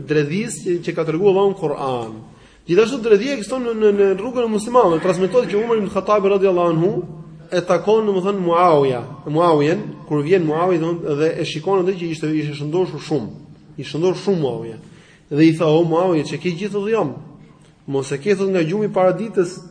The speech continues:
dhe nga që nuk merresh me, me, me njerëzit që kanë kontradita." Edhe i tha Muawiya, "O prisi besimtarëve, Allahu të më shiroft, më mëso dhe më bëj që të, më, më, më mëso që të kuptoj të vërtetën." Dhe kjo nuk ishte përgjigje ndaj Omerit, por ai dredhoi nga përgjigja sepse e dinte se çfarë përgjigje mund të jep dhe çfarë, çfarë do merrte, kupton?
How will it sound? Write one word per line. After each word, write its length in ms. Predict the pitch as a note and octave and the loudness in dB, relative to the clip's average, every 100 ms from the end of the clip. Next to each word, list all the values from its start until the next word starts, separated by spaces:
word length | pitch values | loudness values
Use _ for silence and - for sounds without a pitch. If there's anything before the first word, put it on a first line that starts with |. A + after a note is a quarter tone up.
| - | -12
dhe 360 | E3+ D#3 F3 E3+ | -6 0 0 2
nga 80 | F3 | 2
që 140 | E3+ | 2
nuk 120 | G#3 F3+ | -2 2
merresh 380 | G#3 G#3+ G#3 | 2 4 2
me, 320 | G3+ G3 F#3+ F#3 | 2 0 0 -2
me, 220 | F3 F3+ | -2 0
me 100 | F3+ | 0
njerëzit 360 | F3+ G3+ F#3+ F3+ | 4 4 2 -2
që 80 | F3+ - | -8 -4
kanë 140 | G3 | -2
kontradita." 680 | G3 F3+ F3+ A3+ D#3+ C#3+ - - - - - - E3 | 0 -2 -4 -2 -2 -4 -10 -18 -20 -20 -20 -12 -4
Edhe 320 | D#3 D#3+ D#3+ | 0 2 2
i 20 | |
tha 160 | E3+ F3+ | 0 0
Muawiya, 380 | E3+ F3+ F3+ | 2 2 4
"O 100 | F#3+ | 4
prisi 300 | F#3 F#3+ E3 | 2 -2 -2
besimtarëve, 840 | D#3+ D#3 D#3 D#3 E3 E3 E3 E3 D#3 | -4 -4 -6 -2 0 0 -2 -4 -4
Allahu 320 | D3 D#3+ D#3 | -2 0 0
të 80 | D3 | -4
më 60 | |
shiroft, 400 | D3+ C#3+ D3 D3 | -2 0 0 0
më 80 | D3+ D3 | -4 -4
mëso 300 | C#3+ D3 D#3 E3+ D#3 - | -4 -2 0 -2 -8 -8
dhe 160 | D3+ C#3+ | -2 -2
më 100 | C3 | -2
bëj 140 | D3+ | -4
që 80 | D3+ | -4
të, 60 | C#3+ | -6
më, 240 | C#3+ C#3+ D#3 D3+ | -4 -4 -2 -2
më, 60 | D#3 | -2
më 100 | D#3 | -2
mëso 140 | D3+ F3+ | -2 -4
që 100 | D#3 D#3 | -4 -8
të 20 | |
kuptoj 260 | D3+ D#3 D#3 | -6 -4 -2
të 100 | D3 | -2
vërtetën." 400 | D3 B2+ A#2 G#2+ - - - - - - - | -2 -4 -4 -14 -20 -20 -20 -20 -20 -20 -6
Dhe 80 | D3+ D3+ | -4 0
kjo 80 | A3 | 0
nuk 140 | F#3+ | 0
ishte 140 | C4+ D4+ | -4 -4
përgjigje 380 | D4+ C#4 C#4 C#4+ B3 | -2 -2 -2 -4 0
ndaj 160 | A3+ C4 | 2 4
Omerit, 440 | A#3+ A3 E3+ D3 D#3 | 6 6 6 2 2
por 160 | G#3 | 4
ai 220 | G3+ B3+ A#3+ | 6 2 2
dredhoi 320 | G3+ F#3 C4+ | 2 2 0
nga 140 | B3+ F#3 | -2 0
përgjigja 400 | E3+ G#3 A3+ B3+ | -2 -4 -4 -6
sepse 280 | A3+ - G3+ | -6 0 2
e 60 | E3 | 2
dinte 240 | C4 D4+ | 0 -2
se 140 | B3+ | -2
çfarë 140 | A3+ G#3+ | -6 -4
përgjigje 240 | G#3 G#3+ A3+ | -6 -6 -6
mund 140 | G#3+ | -6
të 60 | A#3 | -4
jep 160 | G#3 | 0
dhe 80 | G#3+ | -2
çfarë, 220 | G#3 A3 G#3 | 0 -4 -2
çfarë 140 | G#3 | -4
do 60 | A3 | 2
merrte, 280 | G#3+ D3+ B2 | 2 2 -4
kupton? 240 | B2 F#2+ | -8 -12